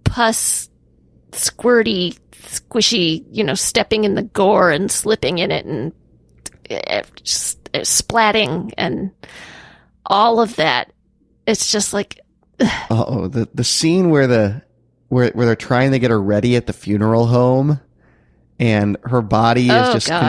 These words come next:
Speaker 2: continuing to just, like, goo. <laughs>
Speaker 1: Bloat.
Speaker 2: Ooh.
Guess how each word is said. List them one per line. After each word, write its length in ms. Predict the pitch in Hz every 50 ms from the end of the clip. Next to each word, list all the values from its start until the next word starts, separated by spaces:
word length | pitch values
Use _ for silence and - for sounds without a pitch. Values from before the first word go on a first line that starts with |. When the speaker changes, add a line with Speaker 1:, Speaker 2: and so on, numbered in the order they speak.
| - -
Speaker 2:
continuing 440 | 123 110 110 113 113 113 113 113 107
to 320 | - 117 107 104 98 - - _ _ _ _ _ _ _ _ _ _ _ _ _ _ _ _ _ _ _ _ _
just, 260 | - 117 117 - -
like, 340 | 113 113 110 101 - - _ _ _ _ _ _ _ _ _ _ _ _ _ _ _ _ _ _ _ _ _ _ 127 117
goo. 460 | - 117 117 123 131 139 151 151 143 - _ _ _ _ _ _ _ _
<laughs> 1160 | 143 - - - - - - - - 254 - - - _ _ _ _ _ - - - - - 165 240 -
Speaker 1:
Bloat. 540 | - 104 208 220 233 233 - - - 185 190 - - - - - - -
Speaker 2:
Ooh. 440 | - 180 180 147 110 92 101 107